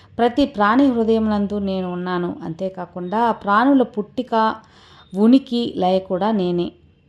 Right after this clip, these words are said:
ఆదిత్యులలో విష్ణువు, ప్రకాశ వస్తువుల్లో సూర్యుడు, మరుత్తులలో మరీచి, నక్షత్రంలో చంద్రుని కూడా నేనే.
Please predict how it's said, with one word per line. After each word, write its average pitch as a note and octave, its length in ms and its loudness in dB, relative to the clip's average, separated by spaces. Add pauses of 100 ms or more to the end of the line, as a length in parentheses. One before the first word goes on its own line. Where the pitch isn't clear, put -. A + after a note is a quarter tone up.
(220)
ఆదిత్యులలో B3 720 2
విష్ణువు, G3 680 -6 (440)
ప్రకాశ C4 460 2
వస్తువుల్లో G#3+ 640 0
సూర్యుడు, F#3+ 800 -4
మరుత్తులలో A3 720 -2
మరీచి, F#3+ 720 -6
నక్షత్రంలో G#3+ 720 -4
చంద్రుని F#3+ 540 -4
కూడా G#3 280 -4
నేనే. F3+ 380 -2